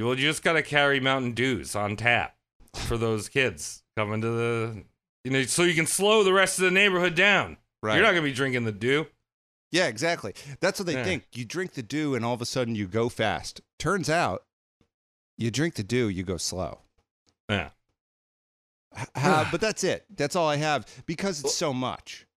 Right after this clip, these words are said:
Speaker 1: well, Tom, you can look forward to hot springs in, uh, Iceland, where you can go to the hot spring that Snorri Snorrenson died in, the guy who wrote the, uh, Poet Eddas.
Speaker 2: Oh, yeah, I forgot about that guy.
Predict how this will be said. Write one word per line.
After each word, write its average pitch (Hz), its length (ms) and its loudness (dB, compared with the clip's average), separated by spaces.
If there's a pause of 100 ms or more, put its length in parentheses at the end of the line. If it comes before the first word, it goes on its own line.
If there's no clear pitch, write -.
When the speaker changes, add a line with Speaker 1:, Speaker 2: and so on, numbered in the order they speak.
Speaker 1:
well, 214 160 4
Tom, 226 340 2
you 208 140 0
can 220 80 2
look 226 160 0
forward 196 480 0
to 165 540 0
hot 160 480 2
springs 127 840 -2
in, 127 640 -2 (100)
uh, 127 920 -2 (600)
Iceland, 156 400 -2 (240)
where 143 220 2
you 156 160 -2
can 165 100 -4
go 190 80 6
to 190 60 4
the 180 100 4
hot 180 200 2
spring 175 420 -2
that 156 200 0
Snorri 165 380 0
Snorrenson 160 760 0
died 98 300 -2
in, 80 240 -6 (340)
the 107 80 -6
guy 139 220 4
who 147 80 -2
wrote 143 340 0
the, 131 240 0
uh, 123 400 2 (440)
Poet 170 360 2
Eddas. 143 560 -2 (1000)
Speaker 2:
Oh, 127 480 -2
yeah, 139 200 0
I 123 40 0
forgot 185 240 -2
about 120 200 -4
that 95 220 -10
guy. 80 320 -10